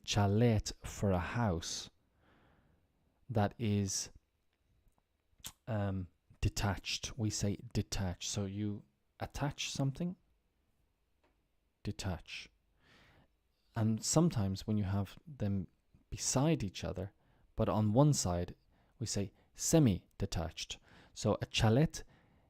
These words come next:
in, in English is a house or a detached house. Most people in the English-speaking world, n-, depending,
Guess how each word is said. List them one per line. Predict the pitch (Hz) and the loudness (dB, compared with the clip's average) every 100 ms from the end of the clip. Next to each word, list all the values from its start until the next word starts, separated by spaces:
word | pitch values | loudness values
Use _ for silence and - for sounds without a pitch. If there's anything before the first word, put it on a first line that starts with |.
| _ _ _ _ _ _ | _ _ _ _ _ _
in, | 113 110 110 107 107 104 - _ _ - _ _ _ _ _ - | 2 6 6 6 4 2 -4 _ _ -20 _ _ _ _ _ -2
in | 110 104 101 - | 2 4 2 2
English | 143 147 104 98 - - _ _ _ _ _ _ | 4 4 4 0 -2 -16 _ _ _ _ _ _
is | 110 101 | -2 0
a | |
house | 98 101 98 98 - - - _ _ _ | -2 0 0 0 -2 -8 -12 _ _ _
or | 101 95 - | 0 0 -2
a | 104 | -4
detached | 101 - 98 - 113 104 - - - _ _ | -2 -2 -2 -2 0 -2 -6 -8 -10 _ _
house. | - - 90 - - - _ _ - - | -10 -4 -4 -4 -14 -14 _ _ -20 -2
Most | 107 113 - | 2 2 2
people | 123 117 - 110 110 - _ _ _ _ _ _ _ _ - _ | 2 2 4 2 2 -6 _ _ _ _ _ _ _ _ -20 _
in | 123 113 | 4 6
the | 107 104 - | 4 2 0
English-speaking | 143 143 117 110 - 117 107 104 101 | 4 6 4 0 0 -2 0 0 2
world, | 101 101 104 | 4 4 4
n-, | 123 - 87 - - | 2 0 -4 -6 2
depending, | 131 147 131 98 90 | 10 12 10 6 0